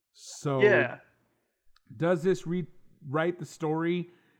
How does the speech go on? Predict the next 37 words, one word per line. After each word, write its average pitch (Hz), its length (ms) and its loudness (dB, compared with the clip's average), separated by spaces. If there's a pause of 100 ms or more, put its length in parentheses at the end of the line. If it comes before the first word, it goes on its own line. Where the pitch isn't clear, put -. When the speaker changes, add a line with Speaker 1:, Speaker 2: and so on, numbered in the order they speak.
(140)
Speaker 1:
And 170 220 -6
also 175 440 -2
they 143 200 -4
hint 165 300 -4
that 160 120 -2
anything 202 500 -2
that 180 200 0
she 214 220 -6
creates 190 760 2
becomes 160 600 -2 (140)
the 139 120 -4
new 147 200 0
reality 139 580 -2
in 117 80 -4
this 117 160 -8
plane. 135 460 -4 (800)
Like, 139 160 -6
it's 156 140 -6
permanent. 139 600 4 (240)
Speaker 2:
Yeah. 180 180 0
Speaker 1:
Like 131 140 0
the 143 80 2
bulletproof 156 880 0 (480)
suit 196 360 -2
that 156 140 -2
she 147 160 -4
made, 123 300 -2
she 165 200 -8
transformed 151 680 -6
her 151 120 -6
Kevlar 151 540 -4
vest 151 380 -4
into 147 300 -6
that 147 280 -6
suit, 185 340 -8 (460)
and 123 160 -6
that 127 260 -10